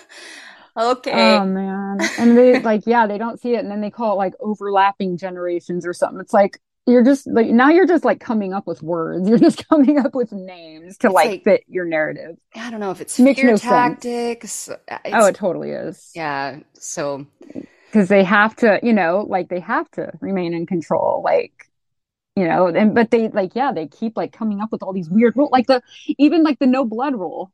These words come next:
Speaker 2: which I don't know if, like, Mormons
Speaker 1: Yeah,
Speaker 2: do
Speaker 1: no,
Speaker 2: that,
Speaker 1: we don't,
Speaker 2: like,
Speaker 1: we
Speaker 2: but
Speaker 1: don't have that, but I've heard about that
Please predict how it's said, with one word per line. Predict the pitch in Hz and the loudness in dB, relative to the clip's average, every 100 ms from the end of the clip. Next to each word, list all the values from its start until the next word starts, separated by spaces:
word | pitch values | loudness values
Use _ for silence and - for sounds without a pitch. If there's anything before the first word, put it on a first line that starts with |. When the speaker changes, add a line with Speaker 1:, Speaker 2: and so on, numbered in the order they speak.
| - | -12
Speaker 2:
which | 208 | -6
I | - 226 | -2 -2
don't | 247 233 | -2 -2
know | 233 220 | -4 -4
if, | 202 | -8
like, | 180 180 | -10 -8
Mormons | 180 190 196 | -4 -2 -2
Speaker 1:
Yeah, | 294 359 330 262 190 - | -2 -2 -4 -4 -6 -2
Speaker 2:
do | |
Speaker 1:
no, | 262 269 | 0 4
Speaker 2:
that, | 190 | 6
Speaker 1:
we | 190 | 6
don't, | |
Speaker 2:
like, | 190 185 | 6 2
Speaker 1:
we | 214 | 2
Speaker 2:
but | 185 | 2
Speaker 1:
don't | 277 | 0
have | 233 247 220 | 0 -2 -2
that, | 208 170 | -4 -4
but | 185 | -4
I've | 180 | -6
heard | 151 196 214 | -8 -8 -8
about | 156 123 120 | -8 -10 -8
that | 107 90 67 | -8 -6 -8